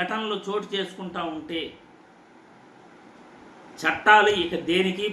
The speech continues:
ప్రభుత్వాలు దేనికి అని నేను ఈ వీడియో ద్వారా ప్రశ్నిస్తున్నాను. బలమైన చట్టాలు తయారు చేసుకోకుండా ర్యాగింగ్ అనే భూతానికి రాష్ట్రంలోనే కాదు, దేశంలో ఎంతోమంది విద్యార్థులు బలైపోతున్నారు,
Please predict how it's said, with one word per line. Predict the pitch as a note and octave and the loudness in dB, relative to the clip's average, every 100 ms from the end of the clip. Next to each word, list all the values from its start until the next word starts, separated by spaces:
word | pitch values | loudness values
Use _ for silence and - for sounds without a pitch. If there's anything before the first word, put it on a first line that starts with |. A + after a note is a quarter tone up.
| - | -2
ప్రభుత్వాలు | E3+ G3+ G3 G3 F#3 F3 C#3+ | 0 0 2 2 2 2 2
దేనికి | F3+ F#3+ F3+ G3 G3 | 2 2 0 -2 0
అని | F3 F3+ F3 | -2 -2 -4
నేను | E3+ E3 E3 | -4 -4 -2
ఈ | E3 | 0
వీడియో | F#3 F#3+ | 0 0
ద్వారా | E3 D#3+ D#3+ | -2 -2 -2
ప్రశ్నిస్తున్నాను. | D3 D3 C3+ B2+ A2+ G#2+ F2 - - - - - - - - - - D3+ | -6 -8 -12 -12 -16 -16 -16 -20 -20 -20 -20 -20 -20 -20 -20 -20 -4 2
బలమైన | G3 A#3 B3 C4 B3+ A#3 | 4 6 6 6 4 2
చట్టాలు | G#3+ A3+ A3 G3+ | 2 4 2 2
తయారు | G#3 A3 A3+ G#3 | 2 4 4 2
చేసుకోకుండా | G#3+ G3 G3+ G3 G3 F#3+ G#3+ A3 F3+ | -2 -2 -4 -4 -4 -2 2 2 4
ర్యాగింగ్ | F#3 G#3 A#3 A3+ A3 | 4 4 2 -2 -2
అనే | G#3 G3 | -2 -4
భూతానికి | D#3+ G3 G#3 G#3+ G3 E3+ B2+ - - - - - - - - - C#3 | -4 -4 0 -2 -2 -8 -10 -12 -20 -20 -20 -20 -20 -20 -20 -14 0
రాష్ట్రంలోనే | E3 A3 - B3 B3 A#3 A3+ G#3+ | 4 4 2 0 2 2 0 0
కాదు, | G#3+ G3+ A3+ F#3 E3+ | 2 2 0 -2 0
దేశంలో | G#3+ A3+ A3+ A3 A3 G3 F#3+ | 0 -2 -4 -2 0 0 -4
ఎంతోమంది | F#3+ A3 A#3 A3+ G#3 F#3+ | -2 -2 0 -2 -4 -6
విద్యార్థులు | F3+ G3+ F#3+ G3+ G3 | 0 0 0 -2 -4
బలైపోతున్నారు, | E3+ G3 F#3 D3+ C3 C3 G2+ | -2 -2 -2 -6 -10 -12 -12